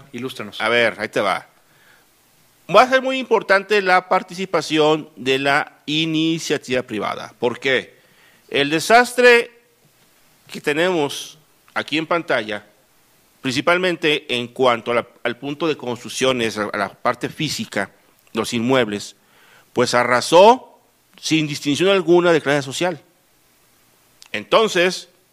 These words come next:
Speaker 2: yo quiero pensar que todas aquellas personas que perdieron su casa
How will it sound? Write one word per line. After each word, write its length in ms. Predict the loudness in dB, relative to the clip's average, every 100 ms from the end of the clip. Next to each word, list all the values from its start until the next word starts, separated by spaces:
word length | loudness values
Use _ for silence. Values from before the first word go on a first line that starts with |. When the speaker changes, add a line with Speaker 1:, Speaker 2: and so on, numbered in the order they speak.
| -20
Speaker 2:
yo 340 | -4 -2 0
quiero 240 | 0 0
pensar 560 | 2 0 2 2 2 -10 _ _ _ _
que 120 | -10
todas 480 | -4 2 4 4 2
aquellas 380 | -6 -6 -6 -6
personas 560 | -8 -8 -6 -4 -4
que 80 | -8
perdieron 400 | -8 -6 -2 -4
su 180 | -6 -8
casa 580 | -2 -2 0 -4 -4